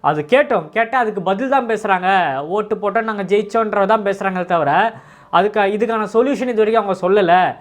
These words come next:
"ரொம்ப நாளா இப்படி தான் இருக்கும், கொசுவெல்லாம் வருது, குழந்தைங்களுக்கெல்லாம் உடம்பு சரியில்லாம போகுது, என்ன பண்றது எங்களுக்கு தெரியவே இல்லைன்றாங்க." அவங்க யோசிச்சு பாருங்க. அ, அது ஒரு நம்ம பொதுமக்கள், அந்த மக்கள் அவங்க குழந்தை இருக்கிற வீட்டுல வீட்டு வாசல்ல டிரைனேஜ் இருக்குன்னா அவங்களோட நிலைமையை யோசிச்சு பாருங்க.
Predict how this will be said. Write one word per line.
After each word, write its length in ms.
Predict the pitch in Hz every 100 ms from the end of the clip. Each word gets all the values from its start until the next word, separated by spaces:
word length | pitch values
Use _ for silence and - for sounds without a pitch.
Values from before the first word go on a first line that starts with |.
| - _
"ரொம்ப 220 | 165 196
நாளா 180 | 214 226
இப்படி 180 | 214 190
தான் 120 | 202
இருக்கும், 280 | 208 196 190
கொசுவெல்லாம் 360 | 190 214 220
வருது, 160 | 190 190
குழந்தைங்களுக்கெல்லாம் 640 | 185 190 202 196 190 208
உடம்பு 240 | 185 202 214
சரியில்லாம 380 | 208 202 190 185
போகுது, 460 | 170 165 175 127 - -
என்ன 220 | - 220 285
பண்றது 280 | 233 226
எங்களுக்கு 340 | 226 196 175 185
தெரியவே 240 | 196 196 175
இல்லைன்றாங்க." 360 | 156 131 123
அவங்க 280 | 117 110 110 -
யோசிச்சு 300 | 147 180 190 190
பாருங்க. 480 | 147 127 135 196 208 - _ _ -
அ, 180 | 147 151
அது 240 | 156 156
ஒரு 280 | 151 147 147
நம்ம 260 | 147 156
பொதுமக்கள், 720 | 143 151 180 226 208 - 220 247
அந்த 300 | 160 151 151
மக்கள் 400 | 147 - 240 220
அவங்க 500 | 180 165 156 151 143
குழந்தை 420 | 160 165 214 220
இருக்கிற 240 | 196 180
வீட்டுல 360 | 165 196 180 190
வீட்டு 300 | 202 208 196
வாசல்ல 260 | 180 165
டிரைனேஜ் 360 | 151 165 196 151
இருக்குன்னா 280 | 151 151 185
அவங்களோட 260 | 175 151 143
நிலைமையை 460 | 151 202 233 185
யோசிச்சு 240 | 160 - 147
பாருங்க. 360 | 135 123 113